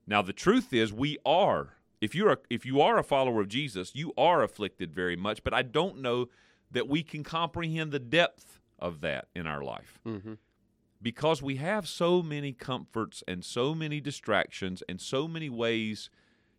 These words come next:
Speaker 1: to medicate our mind that we are just numb to the reality that we are,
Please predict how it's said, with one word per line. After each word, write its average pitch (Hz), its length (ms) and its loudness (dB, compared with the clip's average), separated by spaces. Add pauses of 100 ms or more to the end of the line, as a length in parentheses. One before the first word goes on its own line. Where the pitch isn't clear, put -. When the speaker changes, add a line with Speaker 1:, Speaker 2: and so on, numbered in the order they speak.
(120)
Speaker 1:
to 95 580 -2 (920)
medicate 143 640 2
our 117 140 2
mind 151 560 -6 (680)
that 110 280 0
we 151 280 -4
are 165 120 -4
just 147 580 -8
numb 131 520 -2
to 135 120 -6
the 120 100 -4
reality 120 600 2
that 92 220 -2
we 127 240 -4
are, 101 260 2